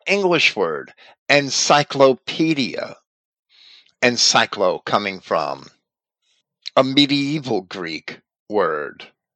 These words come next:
or a word attributed to medieval Greek, and kuklos. So it means all around learning, because a kuklos is a circle.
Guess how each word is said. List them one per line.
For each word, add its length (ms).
or 140
a 60
word 340
attributed 680
to 140
medieval 460
Greek, 440
and 280
kuklos. 960
So 260
it 100
means 880
all 320
around 760
learning, 480
because 300
a 120
kuklos 600
is 160
a 80
circle. 680